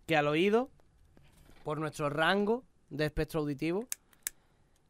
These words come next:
le resulta muy automatizable esa escucha, entonces te relaja. Y por eso, además, las vibraciones que estimula, que eso está demostrado con, con agua y demás, las vibraciones, a las que, cuando tú sometes el agua a esas vibraciones,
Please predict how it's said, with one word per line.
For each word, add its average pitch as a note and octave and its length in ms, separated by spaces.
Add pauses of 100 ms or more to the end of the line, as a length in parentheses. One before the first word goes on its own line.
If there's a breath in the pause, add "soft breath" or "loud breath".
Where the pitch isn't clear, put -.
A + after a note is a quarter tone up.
(180)
le F3+ 240
resulta G3 600
muy F#3+ 440
automatizable D#3+ 1040 (140)
esa E3 200
escucha, D3 520 (100)
entonces D3+ 360
te F#3 140
relaja. D#3 500 (1200 soft breath)
Y D#3+ 140
por D#3 180
eso, E3+ 200
además, F#3+ 280
las D3 200
vibraciones D3 460
que - 80
estimula, F3+ 520 (180)
que D3 100
eso D3 100
está F#3 100
demostrado E3+ 400
con, B2 420
con C3 200
agua F#3 400
y F3+ 60
demás, F#3 300 (360 soft breath)
las D3 180
vibraciones, D#3 600
a F#3 60
las F3 120
que, - 180
cuando D#3+ 200
tú D3+ 120
sometes F3 680
el D#3+ 60
agua E3 220
a - 20
esas D#3 140
vibraciones, D#3+ 560